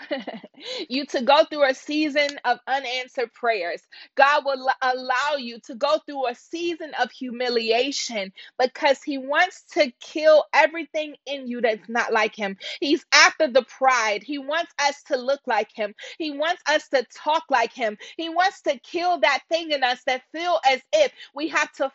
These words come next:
fight and protect our own, our, our self-image. And we have to, to protect and, and, and to, and, and to guard how people see us. And,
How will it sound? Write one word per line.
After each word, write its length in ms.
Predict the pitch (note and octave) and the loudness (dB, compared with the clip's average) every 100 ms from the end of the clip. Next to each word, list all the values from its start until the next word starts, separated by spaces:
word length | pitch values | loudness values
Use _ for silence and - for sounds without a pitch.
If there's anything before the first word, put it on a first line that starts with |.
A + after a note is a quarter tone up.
| - | -4
fight 260 | D4 D#4+ D4+ C4+ | 2 2 0 -10
and 100 | B3+ | -4
protect 560 | C#4 C4 - E4 D#4+ _ C#4 | -4 -4 -6 -4 -4 _ -2
our 180 | B3+ - | -2 -2
own, 320 | C#4+ D#4 D#4 D4 - _ C4+ | -2 -2 -4 -12 -20 _ -2
our, 280 | C4 C4 | 0 0
our 60 | C4 - - | -2 -2 -6
self-image. 840 | E4 D#4 _ - D#4+ C#4 F#3+ G3 B3 | -2 -2 _ -4 -4 -4 -10 -10 -8
And 140 | B3 - _ - | -8 -10 _ -8
we 140 | D4 | -6
have 220 | D#4+ D4+ - | 0 -2 2
to, 220 | - C4+ - - | 0 0 -4 -2
to 140 | - C4+ | 0 2
protect 600 | C#4+ C4 - - F4 D4+ _ C4+ | 0 -2 -8 -4 -2 -2 _ -6
and, 180 | C4 - | -6 -6
and, 120 | C4 A#3+ | -8 -6
and 160 | C4 B3 | -8 -4
to, 240 | D4 B3+ - - - | -2 -2 -4 -14 -2
and, 160 | C4+ A#3+ | 0 2
and 180 | C4+ - | -2 2
to 220 | C#4+ G#3+ F3+ | 0 0 -4
guard 600 | C#4+ D4 E4 D#4 A#3+ A3 | 6 8 8 8 4 2
how 260 | A#3+ D#4 D#4+ | -2 -2 -2
people 400 | - E4 C#4 C4 | -6 -10 -8 -10
see 380 | - - E4+ B3+ | -12 -12 -4 -4
us. 160 | A3+ C4 | -4 -12
And, 180 | B3 | -18